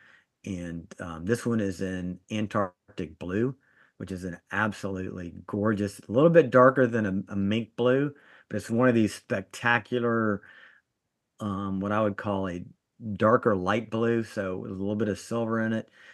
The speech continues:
It's got the wonderful cognac interior, um, completely redone. They reinforced the chassis, but this is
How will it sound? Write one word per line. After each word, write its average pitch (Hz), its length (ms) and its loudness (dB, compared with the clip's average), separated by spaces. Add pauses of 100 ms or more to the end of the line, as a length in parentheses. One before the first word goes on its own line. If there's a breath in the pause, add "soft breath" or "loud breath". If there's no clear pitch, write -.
(800 loud breath)
It's - 100 -18
got 123 220 6
the 113 80 2
wonderful 113 460 2
cognac 117 680 0
interior, 120 920 0 (360)
um, 95 340 -6
completely 131 580 4
redone. 113 480 4
They 98 100 2
reinforced 113 720 0
the 95 80 -6
chassis, 104 680 -2
but 95 240 -8
this 143 220 0
is 110 300 2